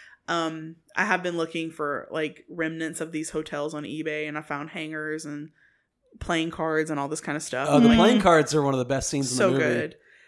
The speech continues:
Speaker 1: But that's kind of when she, like, truly, like, falls into the Queen of Mean, where you can
Speaker 3: Mm-hmm.
Speaker 1: kind of see it. Like, whenever her mother died and her sister's going through her things, and she's like, "Do you want any of this?" And she's like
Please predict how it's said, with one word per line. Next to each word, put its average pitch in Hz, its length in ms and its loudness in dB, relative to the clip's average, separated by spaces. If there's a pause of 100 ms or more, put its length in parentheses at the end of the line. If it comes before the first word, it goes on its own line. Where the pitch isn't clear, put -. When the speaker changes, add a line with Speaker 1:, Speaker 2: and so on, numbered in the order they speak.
(160)
Speaker 1:
But 196 160 2
that's 208 260 6
kind 208 200 4
of 196 120 2
when 170 300 2
she, 170 240 0
like, 160 300 2
truly, 160 600 0 (100)
like, 160 220 0
falls 165 420 2
into 156 360 0
the 165 80 -4
Queen 160 260 -4
of 165 100 -4
Mean, 156 400 -2
where 220 100 4
you 208 80 0
can 208 120 -2
Speaker 3:
Mm-hmm. 202 40 -2
Speaker 1:
kind 330 180 4
of 233 80 -2
see 156 280 0
it. 185 160 0
Like, 165 200 -4 (560)
whenever 214 380 4
her 247 120 2
mother 175 400 2
died 208 460 4
and 185 160 -2
her 190 80 -2
sister's 180 440 -6
going 165 200 -2
through 175 140 -4
her 180 120 0
things, 165 340 -6
and 160 100 -8
she's 165 180 -8
like, 156 340 -4
"Do 185 120 -10
you 165 100 -4
want 151 220 -10
any 196 200 -12
of 202 100 -14
this?" 208 280 -10
And 180 80 -16
she's 175 200 -14
like 160 140 -12